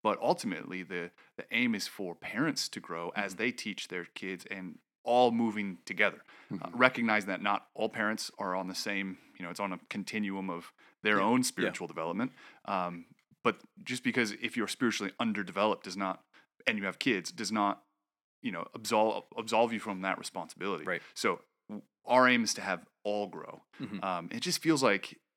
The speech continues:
Speaker 1: decentralization in these matters is best practice because not all, like I said, not all families are at the same place.
Speaker 2: Right.
Speaker 1: Um, y-,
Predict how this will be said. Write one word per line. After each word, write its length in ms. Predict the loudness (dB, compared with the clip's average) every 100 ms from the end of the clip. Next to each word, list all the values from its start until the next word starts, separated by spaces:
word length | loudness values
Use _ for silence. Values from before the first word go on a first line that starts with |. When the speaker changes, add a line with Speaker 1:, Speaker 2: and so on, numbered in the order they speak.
| _ _ _ _ -16 -16 -16 -16 -2
Speaker 1:
decentralization 880 | 0 4 4 4 4 4 2 -2
in 200 | -4 -4
these 180 | -2 -4
matters 480 | -2 -6 -6 -6 -8 -8
is 460 | -10 -8 -8 -8 -10 _ _ _ _
best 180 | -8 -6
practice 360 | -8 -8 -12 -12
because 480 | -6 -2 -2 -4 -10 -20 -20 -20 -20 -20 -16 0
not 260 | 4 6
all, 320 | 8 6 2 -6 _ -6
like 200 | -2 0
I 40 |
said, 220 | 2 0
not 120 | 2 0
all 80 |
families 300 | 2 2 2
are 40 | -2
at 40 |
the 60 | -2
same 200 | -2 -2
place. 400 | 0 2 2 -2
Speaker 2:
Right. 160 | -4 -10 _
Speaker 1:
Um, 440 | -6 -4 -4 -8 -14 _ -20 -20
y-, 120 | -20